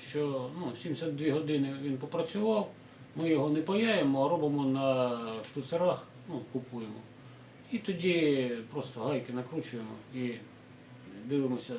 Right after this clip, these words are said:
оглядове скло. Якщо його там немає, ми його туди встановлюємо, бо, ну, є реактиви, які поко-,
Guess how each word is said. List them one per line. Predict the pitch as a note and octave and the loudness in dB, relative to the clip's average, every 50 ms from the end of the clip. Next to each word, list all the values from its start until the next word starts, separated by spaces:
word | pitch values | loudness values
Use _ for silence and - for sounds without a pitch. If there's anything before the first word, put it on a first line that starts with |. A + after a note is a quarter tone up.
| A#2+ - B2+ | -8 -6 -4
оглядове | A#2+ C3 C3+ C3 B2+ B2 C3+ C3+ | -2 -2 0 0 0 0 0 -2
скло. | - - - A3+ A3 F#3+ - - - - - - - - - - - - - | -4 -2 0 2 2 2 0 -6 -14 -18 -20 -20 -20 -20 -20 -20 -20 -14 -4
Якщо | - C#3+ - - - D#3+ | -4 -4 -2 0 2 4
його | D#3 C#3+ D3+ | 4 6 4
там | D#3 - D#3+ D#3 D3+ | 4 4 2 4 4
немає, | D#3 D#3 D#3+ E3 E3 D3+ C#3+ C3+ | 4 4 2 4 2 4 4 4
ми | C3+ C#3 C#3+ C#3+ | 4 4 4 2
його | C3+ B2+ B2+ C3 B2+ | 2 0 0 -2 -2
туди | - B2+ B2 C3 B2+ A#2+ A#2 A2 G#2+ G#2+ G#2+ G#2 - | -2 0 0 2 2 0 0 -4 -6 -8 -10 -14 -14
встановлюємо, | - - C#3+ D#3+ G3+ A3 G#3 G3+ F#3 E3+ D#3+ D#3+ D#3+ - - - - - - - - - - - | -6 -2 0 2 2 2 2 0 -2 -4 -8 -10 -12 -14 -16 -20 -20 -20 -20 -20 -20 -20 -8 0
бо, | C3 C#3+ D3 C#3+ C#3+ C#3 C3+ C3 B2+ A#2+ B2 B2+ C3+ C#3+ E3 | 4 6 6 8 6 6 4 2 2 0 -4 -8 -10 -8 -6
ну, | F3+ C#3+ A#2 A2+ A2 A2 A2+ - - - - - - - - - - - - - - - - - - C#3+ | -4 -4 -4 -4 -6 -10 -12 -14 -16 -18 -18 -20 -20 -20 -20 -20 -20 -20 -20 -20 -20 -20 -20 -18 -12 -2
є | E3 F#3+ F#3 D3 C3+ - - - - - - - - - - | 2 4 4 4 2 0 -6 -12 -14 -14 -14 -14 -12 -4 0
реактиви, | F3 F3 G#3+ A3 G#3+ - - C#4+ C4+ A3+ G#3 F#3+ F3 E3+ E3 E3 | 2 4 4 4 2 2 4 4 4 6 4 2 0 -2 -4 -6
які | E3 D#3+ - F3 | -6 -6 -4 -4
поко-, | D3 D#3 D#3+ E3 - E3+ D#3+ | -4 -2 -2 -2 0 -2 -2